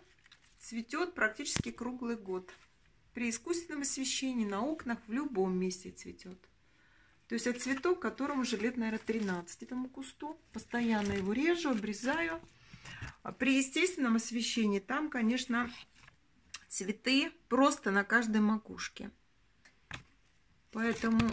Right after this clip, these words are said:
если вы хотите цветок, который бу-, будет вас радовать, поднимать вам настроение, как солнышко, это красандра.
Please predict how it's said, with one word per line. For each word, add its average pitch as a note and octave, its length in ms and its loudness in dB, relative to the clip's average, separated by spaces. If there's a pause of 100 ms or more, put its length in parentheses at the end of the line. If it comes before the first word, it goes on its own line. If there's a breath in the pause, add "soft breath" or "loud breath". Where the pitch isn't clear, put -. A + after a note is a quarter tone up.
(200)
если A3+ 300 -2
вы G#3+ 140 -2
хотите A3+ 460 -4
цветок, G#3+ 380 -6
который G3 360 -4
бу-, G3 100 -6 (340)
будет - 240 0
вас - 300 -2
радовать, C4 600 4
поднимать G#3+ 440 4
вам G3+ 160 0
настроение, C4 540 2
как C4+ 180 -2
солнышко, F#3+ 520 -2
это C4+ 120 -4
красандра. F#3 580 -4